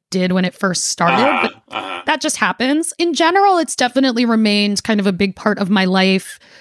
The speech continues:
Speaker 1: just because of the other cultural aspects of it, right? So, like, uh, when I moved to Washington, D C from New York in twenty seventeen, and I was like, "I don't know people there. Like, I'm moving here in my thirties. I need to meet people."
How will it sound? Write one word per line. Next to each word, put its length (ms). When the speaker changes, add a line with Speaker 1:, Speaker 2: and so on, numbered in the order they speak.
Speaker 1:
just 180
because 200
of 100
the 120
other 200
cultural 420
aspects 460
of 120
it, 200
right? 240
So, 160
like, 340
uh, 240
when 160
I 180
moved 580
to 360
Washington, 460
D 120
C 260
from 320
New 80
York 420
in 100
twenty 260
seventeen, 680
and 100
I 80
was 140
like, 180
"I 80
don't 140
know 160
people 320
there. 440
Like, 200
I'm 160
moving 260
here 100
in 60
my 80
thirties. 380
I 60
need 180
to 80
meet 200
people." 520